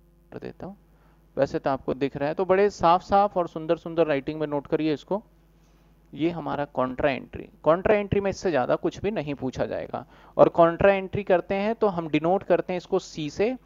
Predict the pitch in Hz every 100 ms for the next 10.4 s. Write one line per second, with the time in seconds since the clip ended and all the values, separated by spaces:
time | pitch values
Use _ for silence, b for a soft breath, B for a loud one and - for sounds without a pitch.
0 | b b - 151 - 240 240 226 202 202
1 | 170 160 160 160 151 - 151 147 170 247
2 | B B - 165 185 151 - 147 160 196
3 | 285 b b b _ _ - 180 180 -
4 | 139 131 143 - 113 110 123 190 - 180
5 | 156 180 175 - 185 127 117 - - -
6 | 101 - - _ - 185 135 - - b
7 | b b b - 170 - 240 226 220 208
8 | 196 208 185 175 165 151 165 180 - 220
9 | - - 160 214 214 185 180 185 170 147
10 | 131 143 143